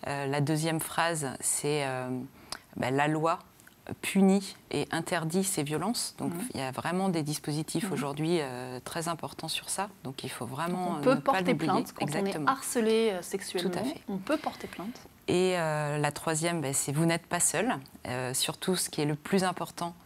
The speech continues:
Speaker 1: c'est de pouvoir, euh, dire,
Speaker 2: Mm.
Speaker 1: euh, de, de faire sortir tout ce qui est, euh, néfaste pour vous, pour votre santé. Donc le, le signaler un, un fait de harcèlement ou de, d'agissement sexiste est la seule manière
Speaker 2: Que
Speaker 1: de,
Speaker 2: ça
Speaker 1: d'y
Speaker 2: s'arrête.
Speaker 1: mettre fin.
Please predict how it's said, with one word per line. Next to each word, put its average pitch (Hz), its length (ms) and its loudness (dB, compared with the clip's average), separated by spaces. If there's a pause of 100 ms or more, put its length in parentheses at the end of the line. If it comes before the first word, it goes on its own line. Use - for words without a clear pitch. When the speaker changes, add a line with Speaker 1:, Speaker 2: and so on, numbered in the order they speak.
(120)
Speaker 1:
c'est - 320 2
de 160 120 2
pouvoir, 151 480 -2
euh, 135 420 -6
dire, 185 420 0 (180)
Speaker 2:
Mm. - 40 -4 (280)
Speaker 1:
euh, 131 580 -4
de, 143 360 0
de 135 100 -4
faire - 240 -2
sortir 170 680 0
tout - 100 -4
ce - 140 -2
qui 165 240 0
est, 170 260 2
euh, - 20 0
néfaste 156 520 -2
pour 143 180 -6
vous, 160 200 0
pour 165 180 -2
votre 151 300 -6
santé. 185 340 -2 (520)
Donc 151 200 -2
le, 143 340 0 (520)
le 139 340 0 (240)
signaler 190 720 4 (120)
un, 147 400 -4 (120)
un 151 80 -4
fait 180 180 0
de 160 100 0
harcèlement 160 680 -2
ou 147 60 -2
de, 139 420 -4
d'agissement 151 400 -4
sexiste - 560 -2
est 170 80 0
la 170 140 0
seule 208 420 0 (140)
manière 165 400 -2 (440)
Speaker 2:
Que 151 60 -2
Speaker 1:
de, 143 60 0
Speaker 2:
ça 151 80 2
Speaker 1:
d'y 151 80 2
Speaker 2:
s'arrête. 156 140 2
Speaker 1:
mettre 165 280 -2
fin. - 160 -8